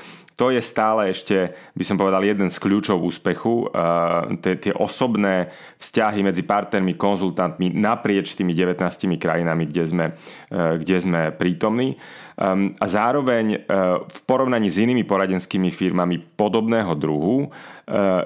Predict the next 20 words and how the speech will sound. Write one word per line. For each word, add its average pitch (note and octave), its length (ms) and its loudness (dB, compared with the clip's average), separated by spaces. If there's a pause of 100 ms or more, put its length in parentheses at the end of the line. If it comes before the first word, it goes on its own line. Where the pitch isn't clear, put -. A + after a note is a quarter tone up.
je G2 160 2
ten G2 160 2
rast G#2+ 480 0
pre E2+ 560 -2
mladých G2+ 400 2
ľudí, F#2 240 2
ktorí F2 240 0
sa E2+ 160 -6
stanú F2+ 240 0
súčasťou F2 480 -4
firmy, F2 480 0 (160)
vie F2+ 180 2
byť F2 220 0
veľmi, G2 240 2
veľmi E2 320 0
rýchly. E2 320 -6
Čiže F2+ 240 -2
máme A2 240 2
prípady, G2+ 800 -2
kedy, E2+ 300 0